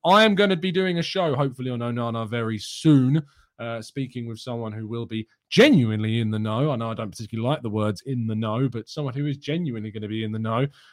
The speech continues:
about that situation. Hopefully, we're gonna sort that out for next week. So make sure you stay subscribed, and we'll get you updated on that situation. To the best of my knowledge at the moment, Arsenal aren't,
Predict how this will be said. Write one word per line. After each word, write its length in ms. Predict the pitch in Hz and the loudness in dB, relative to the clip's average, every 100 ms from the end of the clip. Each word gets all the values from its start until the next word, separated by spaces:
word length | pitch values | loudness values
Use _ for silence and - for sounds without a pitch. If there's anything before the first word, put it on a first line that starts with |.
| - | -12
about 220 | 110 110 | -6 -6
that 120 | 110 | -6
situation. 480 | - 117 117 117 131 | -12 -10 -6 -6 -6
Hopefully, 260 | 135 117 110 | -8 -8 -12
we're 80 | 110 | -12
gonna 160 | 107 | -12
sort 200 | - 107 | -12 -10
that 80 | 101 | -8
out 160 | 95 - | -10 -10
for 60 | |
next 400 | 98 92 - - | -12 -12 -16 -20
week. 240 | 85 80 - | -20 -20 -12
So 240 | 107 92 | -8 -4
make 220 | 104 123 | -2 -2
sure 220 | - 117 | -2 -2
you 120 | 107 107 | -2 -4
stay 280 | - 110 | -4 -4
subscribed, 580 | 101 - - 180 175 147 - - _ _ | -4 -4 6 10 10 8 2 -18 _ _
and 180 | 135 135 | -2 0
we'll 120 | 131 | 0
get 200 | 127 120 | 0 0
you 120 | 117 | 0
updated 440 | 110 - 104 104 110 | -2 -2 -4 -4 -8
on 80 | |
that 100 | 104 | -12
situation. 480 | - - 107 104 - _ _ _ _ | -12 -14 -10 -8 -10 _ _ _ _
To 100 | - | -2
the 80 | 156 | 4
best 260 | 202 214 | 6 4
of 60 | 202 | 4
my 160 | 202 208 | 4 4
knowledge 300 | 202 202 190 | 4 2 0
at 60 | |
the 80 | 180 | -2
moment, 520 | 185 208 220 247 247 _ - | 0 2 2 0 -4 _ -6
Arsenal 380 | 180 175 170 165 | -4 -4 -4 -4
aren't, 260 | 165 143 | -4 -6